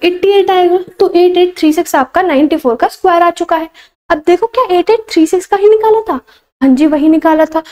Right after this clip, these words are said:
तो देखो हमारा answer बिल्कुल सही है। अब आ जाओ फ़ोर फ़ाइव ज़ीरो फ़ोर वन पे।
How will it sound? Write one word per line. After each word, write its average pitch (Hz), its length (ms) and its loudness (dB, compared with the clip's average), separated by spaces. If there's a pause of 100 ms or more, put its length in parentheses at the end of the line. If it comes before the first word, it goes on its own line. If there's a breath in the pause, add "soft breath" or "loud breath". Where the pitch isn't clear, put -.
(160 loud breath)
तो 359 80 -4
देखो 415 260 0
हमारा 330 320 0
answer 254 240 -2
बिल्कुल 285 280 -2
सही 262 280 0
है। 254 160 -2 (320 loud breath)
अब 294 100 -2
आ 277 120 2
जाओ 392 140 0
फ़ोर 311 340 -2
फ़ाइव 302 200 2
ज़ीरो 277 240 -2
फ़ोर 277 240 0
वन 330 200 0
पे। 247 180 -4